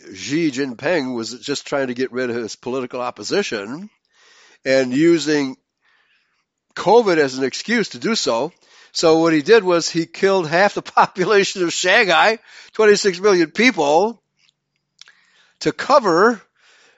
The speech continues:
for a targeted extermination of his political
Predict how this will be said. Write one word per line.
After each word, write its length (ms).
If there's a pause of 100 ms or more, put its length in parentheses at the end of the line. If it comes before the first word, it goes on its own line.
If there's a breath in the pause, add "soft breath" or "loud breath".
for 400
a 300
targeted 760
extermination 880
of 220
his 180
political 720